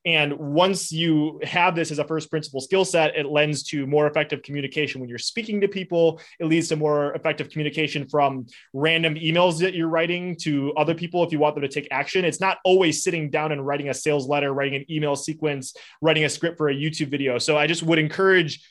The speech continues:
you listening to think about this from a very broad perspective, that it, I truly believe if you have this first principle skill set, it will have ripple effects in mo-, other areas of your life. So do, has, uh, I would curious, do you have anything to build on top of that, Chava?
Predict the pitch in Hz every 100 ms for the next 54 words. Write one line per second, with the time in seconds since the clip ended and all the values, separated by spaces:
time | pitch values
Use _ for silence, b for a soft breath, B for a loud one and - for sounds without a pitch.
0 | - 160 180 185 185 156 143 147 147 185
1 | 180 156 151 156 156 135 160 139 123 139
2 | 156 151 135 151 139 139 139 139 - 185
3 | - 151 156 196 202 175 185 175 143 143
4 | 147 160 165 143 156 151 - 160 156 160
5 | 156 - 135 156 160 202 208 - B B
6 | 175 160 156 156 147 131 165 160 151 147
7 | - 139 139 147 - 160 151 156 143 131
8 | 127 127 117 107 - 139 131 B B 139
9 | 180 160 165 175 165 160 160 160 165 160
10 | - 180 151 170 165 170 170 156 165 170
11 | 156 165 156 175 175 180 175 185